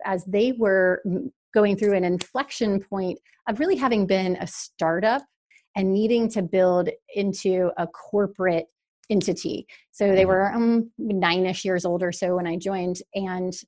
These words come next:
Speaker 1: um, that they were w-, kind of going on this rocket ship to the right of needing to make sure that the, they had their place carved out in the market. We now have,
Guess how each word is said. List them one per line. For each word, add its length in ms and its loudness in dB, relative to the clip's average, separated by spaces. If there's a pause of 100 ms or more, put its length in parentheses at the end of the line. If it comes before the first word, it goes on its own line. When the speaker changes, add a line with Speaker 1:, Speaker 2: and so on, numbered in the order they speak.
(160)
Speaker 1:
um, 440 -6 (300)
that 180 -4 (320)
they 280 2
were 380 -2 (160)
w-, 280 -2
kind 160 -4
of 60 -4
going 200 0
on 60 -2
this 180 -6
rocket 360 0
ship 220 -4 (120)
to 100 -4
the 100 0
right 320 2
of 240 -4
needing 320 0
to 240 -4
make 160 -6
sure 240 2
that 160 0 (720)
the, 320 6 (320)
they 80 4
had 320 2
their 160 6
place 340 2
carved 360 2
out 200 4
in 80 0
the 80 0
market. 480 -2
We 160 -2
now 240 2
have, 360 -2